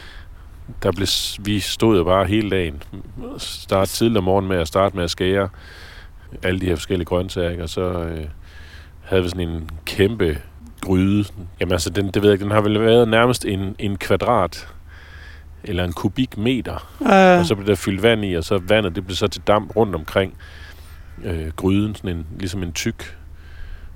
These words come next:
Speaker 1: gryde, og så blev der lavet
Speaker 2: Okay.
Speaker 1: simpelthen så mange liter khichdi der i, så vi havde
Speaker 2: Ja.
Speaker 1: til hele dagen.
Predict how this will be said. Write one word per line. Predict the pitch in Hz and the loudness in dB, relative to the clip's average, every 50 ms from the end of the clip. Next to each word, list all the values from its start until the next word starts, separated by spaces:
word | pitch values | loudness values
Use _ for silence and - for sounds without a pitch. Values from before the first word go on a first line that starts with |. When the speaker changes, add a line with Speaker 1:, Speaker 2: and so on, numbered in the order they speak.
| - - | -8 -2
Speaker 1:
gryde, | 98 92 95 101 101 98 | 0 2 2 2 2 0
og | 90 85 | 0 -2
så | - 101 | -2 -4
blev | 90 82 101 98 | -4 -2 0 0
der | 90 87 85 | 2 2 0
lavet | 85 82 87 87 92 95 95 92 85 | 0 0 0 0 0 0 0 -2 -2
Speaker 2:
Okay. | - 180 165 170 | -2 -4 -2 -4
Speaker 1:
simpelthen | 165 160 - - - 123 - - 90 90 92 85 | -4 -4 -2 -2 -2 -4 -4 -4 -4 -4 -4 -4
så | 87 87 | -4 -2
mange | 90 92 95 92 | -2 -2 -2 -2
liter | 90 98 98 92 80 - - - - - | -4 -4 -4 -4 -6 -8 -10 -16 -14 -10
khichdi | - 104 - - - 90 | -8 -8 -6 -6 -6 -4
der | 82 87 90 82 | -4 -4 -4 -4
i, | 82 87 78 73 | -6 -8 -10 -10
så | - - | -10 -8
vi | 78 80 | -8 -4
havde | 78 87 92 | -4 -2 -2
Speaker 2:
Ja. | 95 | -2
Speaker 1:
til | 92 92 90 82 | -2 -4 -4 -4
hele | 90 92 90 | -4 -6 -6
dagen. | 87 90 85 85 82 | -6 -8 -8 -8 -10